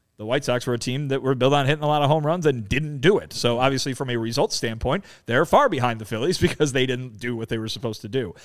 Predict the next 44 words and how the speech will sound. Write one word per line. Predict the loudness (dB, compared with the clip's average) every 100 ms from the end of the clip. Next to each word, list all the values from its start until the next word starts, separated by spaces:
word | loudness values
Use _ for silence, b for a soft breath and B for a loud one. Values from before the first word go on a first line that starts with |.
| B B
Um, | 4 4 4 -2 -14 -20 _
when | -4
it | -2
comes | -4 -4
to |
the | -2
Astros, | 0 0 0 -2 -4 -8 b b _ _ _ _ _ _ -12
they're | -8
probably | -4 0 2 4 4
a |
good | 4 4
deal | 4 6
away | 6 4
from | 2
the | -4
Astros | -4 -6 -8 -10 -8
because | -6 -4 -4 -4 -6 -8 _ _ -6
isn't | -2 -2 0
everybody? | 0 0 -6 -10 -14 -4
Uh, | 0 0 0
we | -2
just | 0 0
saw | 4 4 2 B B
how, | 2 2 2 -2 -8 -14 -20 -20 _
how | -2 0
j-, | 0 -6 -14 _ _
much | -8 -6 -4
the | -6
Yankees | -4 -4 -4 -10 -8 -8 -6
struggled | -8 0 2 4 2 -2
with | -2
the | -2
Astros. | -2 -2 0 0
The | 0
Yankees | 0 0 0 -4 B B
supposed | 2 2 2
to | -2
be | 0
one | 0 -2
of |
those | -4 -2
other | -2 -4
top | -4 -4 -4
teams | -4 -4 -4 -6